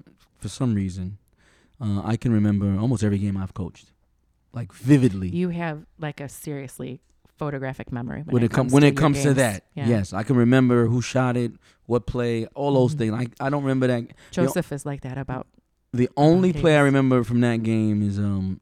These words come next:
Speaker 1: like, a left-hand layup that your son made.
Speaker 2: <laughs>
Speaker 1: I remember that.
Speaker 2: Mm-hmm.
Speaker 1: Um, I remember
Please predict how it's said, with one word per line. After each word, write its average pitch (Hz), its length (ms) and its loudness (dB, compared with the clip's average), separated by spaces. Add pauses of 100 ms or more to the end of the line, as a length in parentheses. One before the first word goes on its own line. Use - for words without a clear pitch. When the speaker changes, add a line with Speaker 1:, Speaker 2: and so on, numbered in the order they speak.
(120)
Speaker 1:
like, 107 160 -4
a 107 40 -2
left-hand 110 420 -2
layup 104 220 -2
that 92 160 -6
your 98 60 -6
son 95 260 -6
made. 101 220 -14 (340)
Speaker 2:
<laughs> - 640 -10
Speaker 1:
I 113 60 -4
remember 113 240 2
that. 117 400 0
Speaker 2:
Mm-hmm. 151 260 -12
Speaker 1:
Um, 98 560 -6 (480)
I 107 100 -10
remember 107 600 -8